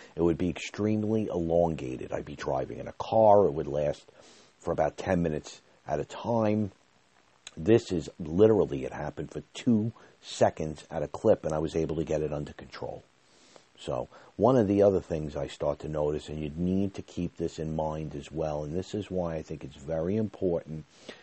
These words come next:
If you are not familiar with the application, it's available for Android, it's available for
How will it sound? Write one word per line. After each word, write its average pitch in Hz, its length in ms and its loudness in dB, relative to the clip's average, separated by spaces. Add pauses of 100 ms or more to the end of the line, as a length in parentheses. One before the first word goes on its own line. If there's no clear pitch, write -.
(100)
If 76 200 -8
you 82 140 0
are 78 80 0
not 82 360 -4
familiar 98 520 2
with 85 180 -2
the 73 160 -4
application, 95 1040 -4
it's - 220 -18 (140)
available 78 560 -2
for - 260 -6
Android, 101 720 2 (340)
it's 78 220 -6
available 80 580 0
for - 220 -2